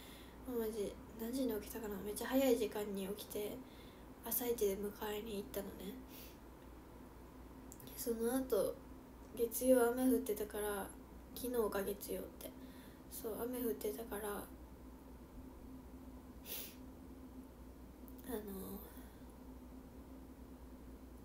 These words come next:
カップヌードル見ました。可愛かったよ。え、ありがとうございま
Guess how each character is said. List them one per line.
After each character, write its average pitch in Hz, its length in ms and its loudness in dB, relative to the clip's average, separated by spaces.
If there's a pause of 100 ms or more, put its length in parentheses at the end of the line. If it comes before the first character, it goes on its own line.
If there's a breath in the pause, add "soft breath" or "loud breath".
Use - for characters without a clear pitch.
(340)
カ 240 80 0
ッ 240 60 2
プ 294 160 2
ヌ 294 40 6
ー 277 40 10
ド 240 100 12
ル 220 60 6
見 214 100 4
ま 220 100 2
し - 140 -2
た。 - 80 -6
可 262 140 -2
愛 262 140 8
か 233 80 2
っ - 40 -2 (120)
た - 100 -8
よ。 - 120 -6
え、 233 160 6
あ 233 100 8
り 311 120 6
が 339 100 8
と 294 120 4
う 254 100 6
ご 254 40 4
ざ 262 140 4
い 262 60 6
ま 262 160 2